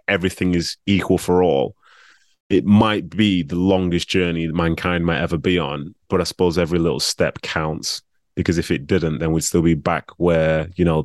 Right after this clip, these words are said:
people could be very overt about some of the thoughts that they have, whereas at least now they're trying to do it in private. And, you know, the point you made about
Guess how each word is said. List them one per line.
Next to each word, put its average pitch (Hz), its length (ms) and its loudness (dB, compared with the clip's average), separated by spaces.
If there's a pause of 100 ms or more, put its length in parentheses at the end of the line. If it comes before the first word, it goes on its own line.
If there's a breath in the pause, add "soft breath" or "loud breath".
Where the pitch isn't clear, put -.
people 87 280 -2
could 80 180 -6
be 85 120 0
very 80 260 2
overt 80 420 2
about 82 240 -4
some 85 220 -2
of 82 80 0
the 82 160 2
thoughts - 460 -2
that 82 120 -2
they 82 100 0
have, 80 280 -2
whereas 82 260 0
at - 80 -4
least 82 240 0
now 82 380 -2 (1080 loud breath)
they're 85 120 2
trying 82 380 -2
to - 120 -10
do 85 160 2
it 73 60 2
in 80 80 0
private. 78 480 -2 (240)
And, 90 420 -2
you 104 80 2
know, 92 100 4
the 92 240 0
point 117 240 2
you 98 60 2
made 98 240 2
about 87 380 0